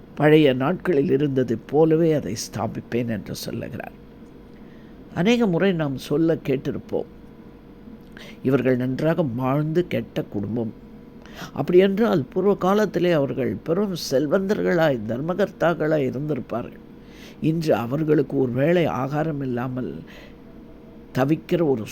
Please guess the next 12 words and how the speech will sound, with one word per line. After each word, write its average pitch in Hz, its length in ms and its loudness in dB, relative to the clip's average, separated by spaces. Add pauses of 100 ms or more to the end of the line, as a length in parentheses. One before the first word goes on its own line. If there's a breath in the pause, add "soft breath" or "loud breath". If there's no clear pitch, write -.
சூழ்நிலைக்குள்ளாக 120 760 -4
இருப்பவர்களாக 113 1000 -6
காணப்படலாம். - 720 -10 (840 loud breath)
இங்கே 165 460 4
தாவீதின் 190 640 4
கூடாரம் 156 580 4 (1400 loud breath)
தாவீது 185 500 6
ராஜாவால் 190 680 4
உண்டாக்கப்பட்டது. 127 760 -2 (1000 loud breath)
இந்த 156 240 4
தாவீதின் 175 720 2
கூடாரம் 131 640 0